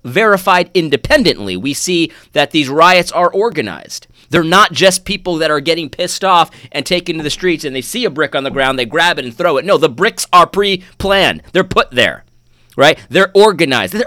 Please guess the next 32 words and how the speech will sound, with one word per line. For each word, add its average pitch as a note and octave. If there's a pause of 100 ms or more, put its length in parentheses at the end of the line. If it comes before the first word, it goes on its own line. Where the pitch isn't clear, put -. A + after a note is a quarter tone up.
obviously A3
organized. C3+
This E3+
is F#3+
not B3
up B3
for G#3
debate, F#3
right? C#3+ (340)
What F3+
he's A3+
saying B3+
fits -
a F3+
lot F3+
of D#3+
the F3
data. G#3
Now, D3 (420)
will C3
he D#3
come E3
forward E3+
with E3+
evidence F#3
eventually? G#3+ (1040)
He, A#2
he, B2
I B2
mean, B2+
he C#3+
better. F#3